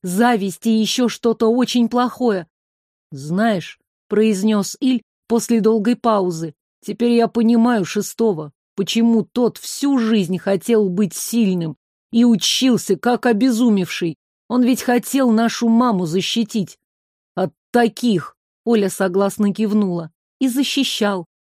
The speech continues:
А ведь был чуть старше их, когда встретил маму. На полгода всего".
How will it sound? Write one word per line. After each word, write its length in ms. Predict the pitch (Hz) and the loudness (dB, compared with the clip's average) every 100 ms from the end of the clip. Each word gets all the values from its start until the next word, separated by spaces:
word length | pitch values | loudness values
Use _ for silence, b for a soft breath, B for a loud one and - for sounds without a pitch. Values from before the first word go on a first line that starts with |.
| - | -2
А 60 | 226 | 2
ведь 280 | 254 - | 2 0
был 260 | 220 320 262 | 0 2 2
чуть 240 | - 285 | 0 -4
старше 520 | - - 294 285 - 285 | -4 0 0 0 -4 -6
их, 420 | - 294 269 - | -4 0 0 0
когда 340 | 208 202 220 | -2 0 0
встретил 560 | 214 - 262 240 214 226 | -2 -2 0 0 2 2
маму. 420 | 240 240 180 160 _ _ _ - | 2 2 -2 -8 _ _ _ -6
На 180 | 196 196 | -2 0
полгода 500 | - 277 226 247 220 | 0 -2 0 -2 -2
всего". 480 | - 214 180 170 | -4 -4 -2 -4